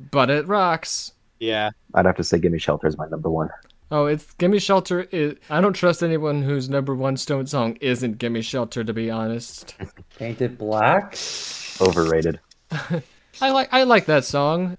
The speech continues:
Speaker 1: It's probably number two.
Speaker 4: Ruby Tuesday.
Speaker 1: Not a Ruby Tuesday guy myself, but,
Speaker 4: Kind of,
Speaker 1: yeah.
Speaker 4: uh, the Rolling Stones songs I like.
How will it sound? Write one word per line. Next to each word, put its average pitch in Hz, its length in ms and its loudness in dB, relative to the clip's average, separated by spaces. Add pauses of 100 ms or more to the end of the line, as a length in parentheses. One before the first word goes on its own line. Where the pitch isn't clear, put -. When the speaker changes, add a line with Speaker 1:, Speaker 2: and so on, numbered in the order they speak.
Speaker 1:
It's 202 140 -2
probably 185 260 6
number 127 220 2
two. - 360 -14
Speaker 4:
Ruby 120 300 6
Tuesday. 156 1200 8 (160)
Speaker 1:
Not 151 200 -2
a - 20 0
Ruby 123 220 -2
Tuesday 113 400 -2
guy 113 220 -2
myself, 113 600 -4
but, - 140 -14
Speaker 4:
Kind 107 160 -12
of, 120 180 -8
Speaker 1:
yeah. 101 80 -10
Speaker 4:
uh, 101 140 -6
the 98 120 -12 (240)
Rolling 98 280 -4
Stones 95 320 -8
songs 98 280 -6
I 98 60 -6
like. 95 200 2